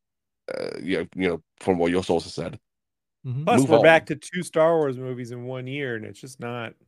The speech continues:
Speaker 3: I don't know. I mean, there is
Speaker 1: But
Speaker 3: a
Speaker 1: if
Speaker 3: case to be said, though, that if you're going to set people up with the expectations of having multiple storylines, Star Wars storylines in the theaters, it's better to get both those storylines out the same year.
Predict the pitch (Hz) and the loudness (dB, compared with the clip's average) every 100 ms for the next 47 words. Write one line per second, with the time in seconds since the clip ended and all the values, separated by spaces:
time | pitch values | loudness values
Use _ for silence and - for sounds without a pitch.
0 | _ _ 151 - - - 160 180 139 - | _ _ -20 -18 -18 -4 0 0 -2 -12
1 | - 202 254 220 254 - 220 - 196 170 | -2 2 4 4 4 2 -2 -2 -6 -8
2 | - 170 151 156 151 156 _ _ _ _ | -2 -2 2 0 0 -4 _ _ _ _
3 | 165 156 156 170 135 170 190 220 226 180 | 4 4 4 -2 2 4 4 4 0 -2
4 | 196 185 - - - 170 - 180 170 156 | 0 0 0 -2 2 2 0 -8 0 4
5 | 151 151 147 139 143 - 139 143 139 135 | 4 0 0 0 0 -6 -6 -4 -4 -8
6 | 117 117 120 131 117 113 113 123 131 123 | -10 -8 -4 -4 -4 -4 -4 -4 -8 -10
7 | - 123 120 123 123 123 127 127 - - | -10 -6 -4 -4 -6 -8 -10 -12 -16 -20
8 | _ - 127 117 120 - 123 120 113 117 | _ -6 -2 0 -2 -2 -2 -2 -6 -10
9 | 107 147 147 156 156 139 - 139 101 143 | -8 -4 -4 -2 -6 -10 -8 -8 -4 4
10 | 147 151 139 135 139 - 123 135 147 135 | 4 4 0 -2 -4 0 0 0 -4 -4
11 | 143 143 139 139 127 123 - - 131 113 | -4 -2 -2 -4 -4 -4 -6 -10 -8 -8
12 | 110 113 175 | -6 -6 -8